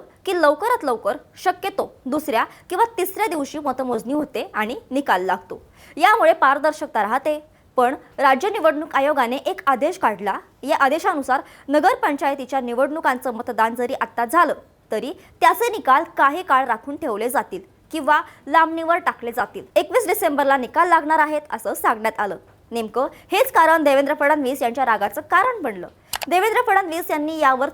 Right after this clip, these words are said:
तीव्र शब्दात नाराजी व्यक्त केली. त्यांचं म्हणणं आहे की जेव्हा मतदान पूर्ण झालेलं असतं, तेव्हा निकाल त्वरित लावणं गरजेचं असतं. मतदानानंतर निकाल लावायला एवढा वेळ का? जर निकाल महिनाभर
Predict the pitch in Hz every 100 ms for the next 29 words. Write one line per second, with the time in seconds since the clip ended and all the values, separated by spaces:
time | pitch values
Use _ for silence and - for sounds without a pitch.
0 | - 294 339 - 214 214 - 220 190 190
1 | 277 233 226 208 185 147 _ _ - 226
2 | 220 220 196 262 381 269 240 - - -
3 | 302 311 269 339 349 294 269 269 262 240
4 | 262 269 233 214 226 - - 226 247 -
5 | _ 359 320 359 302 262 240 269 240 240
6 | 302 233 208 339 403 240 220 202 202 -
7 | - - _ - 302 349 494 427 330 277
8 | 254 285 277 269 285 302 226 226 277 240
9 | 208 240 262 302 392 330 285 - _ _
10 | - 247 440 415 - 311 320 277 277 370
11 | 311 240